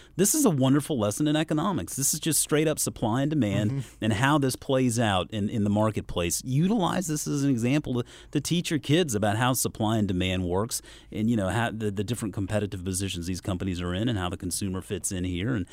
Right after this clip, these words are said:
Speaker 1: and, uh, you know, what potentially could happen here. Because my guess is at some point we're probably gonna see higher chocolate prices, uh, unless this is, you know, an, an, an inaccurate report. But, you know, they're making forecasts on actual physical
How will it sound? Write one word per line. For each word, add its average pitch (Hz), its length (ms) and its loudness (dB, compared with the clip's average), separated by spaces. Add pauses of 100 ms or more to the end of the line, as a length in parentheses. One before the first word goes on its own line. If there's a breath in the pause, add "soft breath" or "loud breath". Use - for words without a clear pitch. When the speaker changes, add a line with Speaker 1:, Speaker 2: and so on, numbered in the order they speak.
(260 loud breath)
Speaker 1:
and, 95 240 -4
uh, 92 160 0
you 107 120 -2
know, 92 100 0
what 85 180 -4 (140)
potentially 101 440 -2
could 98 140 -4
happen 107 340 -4
here. 90 140 -2
Because 90 320 -4 (300 soft breath)
my 104 160 2
guess 127 400 4
is 120 260 0
at 78 100 -4
some 123 220 4
point 107 240 0
we're 92 80 -2
probably 90 440 -2
gonna 90 140 -4
see 92 180 -6
higher 87 260 -4
chocolate 85 400 -6
prices, 87 320 -2 (140)
uh, 101 100 -2
unless 101 380 -2
this 98 200 -4
is, 87 200 -4 (320 loud breath)
you 104 100 -4
know, 92 160 -2
an, 98 100 -6
an, 104 180 -2
an 101 220 0
inaccurate 107 760 -2
report. 110 480 0
But, 104 160 -2 (400 soft breath)
you 135 80 -2
know, 131 80 0
they're 127 80 2
making 120 320 4
forecasts 110 720 -2
on 104 120 -2
actual 95 420 -4
physical 95 540 -6